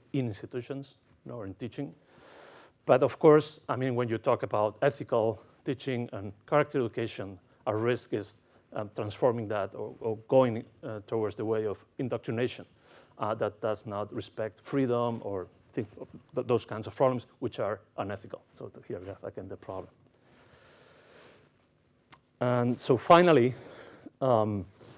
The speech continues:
nowadays, and Ed Brooks, um, mentioned that also in his presentation, spirituality and religion are, uh, uh, I don't know whether in this country yet, but in other countries for sure, and I think here it will come too,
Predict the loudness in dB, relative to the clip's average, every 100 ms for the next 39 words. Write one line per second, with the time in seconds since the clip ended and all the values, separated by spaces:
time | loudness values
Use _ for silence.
0 | -20 -20 _ -4 4 8 10 10 4 2
1 | -2 -4 -4 -6 -6 -10 -12 -4 -2 -2
2 | _ _ -6 -6 -6 -16 -16 -10 -8 -6
3 | -8 -12 -10 -8 -6 -6 -4 -4 -2 -4
4 | -4 -10 -12 -12 -10 -6 0 0 0 -4
5 | -6 -8 -8 -6 -2 -2 -2 -6 -4 -2
6 | -2 -2 -4 -4 -10 -20 _ -4 2 4
7 | 2 0 -8 -20 -20 -16 -10 -8 -8 -12
8 | _ _ _ -14 -12 -14 -18 _ _ _
9 | -8 -6 -4 -2 -2 -4 -8 -10 -8 -8
10 | -6 -6 -6 -6 0 2 2 -4 -8 -8
11 | _ _ -10 -8 -6 -8 -8 -10 -12 -2
12 | 4 4 4 -2 -8 -8 -6 -6 -6 -8
13 | -6 -8 -4 -2 -2